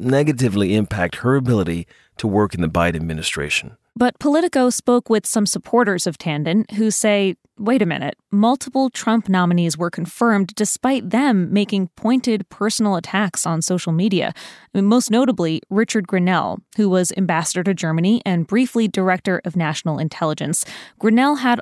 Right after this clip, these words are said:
Speaker 2: a long record of harsh statements on Twitter, including derogatory comments about women and their appearances. Not to mention Trump, of course, and his own Twitter attacks.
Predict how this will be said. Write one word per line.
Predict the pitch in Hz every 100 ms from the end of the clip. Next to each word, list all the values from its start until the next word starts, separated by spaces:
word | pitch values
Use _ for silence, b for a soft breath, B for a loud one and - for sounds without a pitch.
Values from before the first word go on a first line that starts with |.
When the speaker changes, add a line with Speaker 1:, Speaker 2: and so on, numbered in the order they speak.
| -
Speaker 2:
a |
long | 196 185 185 220 214
record | 185 202 170 - -
of | 185
harsh | - - 226 254
statements | - 240 - 240 220
on | 208
Twitter, | 196 - 269 - - B B B
including | - 208 311 349
derogatory | 320 220 233 247 262 233 226
comments | - 196 190 196 - -
about | 185 190
women | 175 208 202 208
and | - 175
their | 170
appearances. | - 208 185 165 - - - B B B _ _
Not | - 262
to | 226
mention | 214 214 226
Trump, | - 170 202 -
of | 220
course, | - 180 226 - -
and | 165
his | 151 151
own | 196 220
Twitter | 226 180 156
attacks. | 156 - 156 254 -